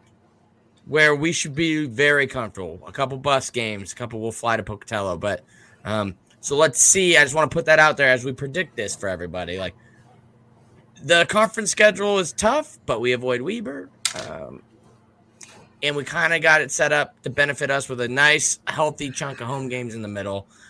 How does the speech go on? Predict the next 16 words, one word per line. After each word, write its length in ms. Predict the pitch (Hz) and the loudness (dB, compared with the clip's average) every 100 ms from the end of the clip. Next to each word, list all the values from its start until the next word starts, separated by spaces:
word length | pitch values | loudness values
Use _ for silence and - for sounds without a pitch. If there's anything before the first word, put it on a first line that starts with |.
| _ | _
But 80 | 127 | 2
let's 160 | 143 | 4
start 220 | - 180 156 | 6 6 6
with 100 | 151 | 0
the 80 | |
first 360 | 139 147 139 - | -4 -2 -2 -4
one, 280 | 139 135 127 | -2 0 0
the 80 | 120 | -2
first 320 | - 143 135 | 0 0 2
road 260 | 135 135 | 2 4
game 220 | 117 131 123 | 2 -2 -4
of 100 | 120 | -4
conference, 500 | 127 120 127 113 101 | -4 -4 -6 -8 -4
U 300 | 113 165 208 | -2 0 2
C 400 | - 208 202 202 | 2 2 2 2
Davis. 840 | 165 151 139 131 135 156 - - | 6 8 8 6 0 -4 -8 -16